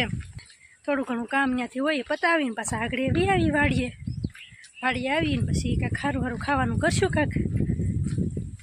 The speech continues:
તો હાલો વળી હાલવા. આજ તો આપણે કોઈ નથી હથવારો, કેમ કે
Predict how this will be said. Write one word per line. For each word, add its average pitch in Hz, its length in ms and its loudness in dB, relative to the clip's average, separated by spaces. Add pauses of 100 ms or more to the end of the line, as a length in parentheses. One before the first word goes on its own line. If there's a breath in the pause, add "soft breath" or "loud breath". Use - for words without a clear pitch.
(480 loud breath)
તો 220 80 -12 (360)
હાલો 220 260 -2
વળી 220 280 0
હાલવા. - 280 4 (1500 loud breath)
આજ 254 180 -2
તો 247 80 -4
આપણે 220 340 -2
કોઈ 254 380 0
નથી 233 240 -4
હથવારો, 214 420 -2
કેમ 233 160 -6
કે 208 60 -6